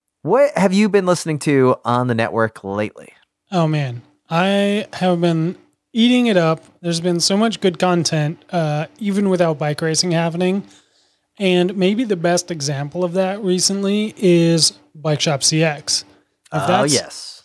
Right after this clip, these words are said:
Speaker 2: not a show that you're familiar with, you should get familiar with it because,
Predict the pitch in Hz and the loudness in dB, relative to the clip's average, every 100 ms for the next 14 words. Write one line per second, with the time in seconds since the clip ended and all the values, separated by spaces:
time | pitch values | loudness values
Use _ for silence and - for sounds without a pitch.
0 | - 175 175 180 202 175 196 190 196 190 | -8 0 2 2 0 -2 0 0 0 -2
1 | 175 - 151 156 160 185 233 254 285 302 | -4 -4 -4 0 0 0 0 0 0 -2
2 | - _ _ _ 160 160 170 170 156 - | -10 _ _ _ -8 -2 0 0 -2 -2
3 | 208 185 156 170 160 - 165 156 147 139 | 2 2 2 -2 -2 -4 -2 0 -2 -2
4 | 135 143 135 151 151 151 139 | -4 -6 -10 -6 -2 0 0